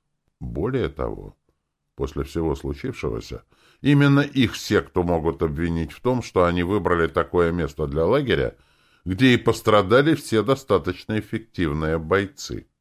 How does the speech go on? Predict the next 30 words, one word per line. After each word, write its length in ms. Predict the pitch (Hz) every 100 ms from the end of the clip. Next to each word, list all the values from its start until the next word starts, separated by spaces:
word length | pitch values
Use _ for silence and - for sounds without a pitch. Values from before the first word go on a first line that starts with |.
| _ _ _ -
Но 300 | 107 123 127
сейчас 520 | - 127 - 143 143
это 220 | 120 127
было 300 | 110 120 123
меньшим 600 | 127 113 85 71 80 69
из 80 | 69
потенциальных 920 | - 71 73 71 - 71 67 64 65
проблем. 800 | - 73 65 67 65 62 57 57 - _ _ _ _ _
Поэтому, 400 | - 147 151 147
ещё 260 | 143 131 147
немного 440 | 143 131 135 120
поразмыслив, 760 | 123 120 120 117 156 147 147 123
глава 320 | 117 113 117
секты 360 | - 139 139 110
устало 480 | 98 - 110 95 90
вздохнул 520 | 80 95 - 151 143
и 60 |
приказал 520 | 95 92 90 95 107 131
позвать 460 | 95 82 104 120
к 40 | -
нему 200 | 92 90
двух 240 | 90 90
мастеров, 600 | 98 90 - 107 92 - - - - _ _ -
которые 420 | 71 73 73 73
лучше 320 | 76 71 73
всего 280 | 67 82 90
справлялись 640 | - 73 67 69 65 62
с 60 | -
различными 560 | 71 67 65 - 62
заданиями, 800 | 57 78 71 57 50 92 90 82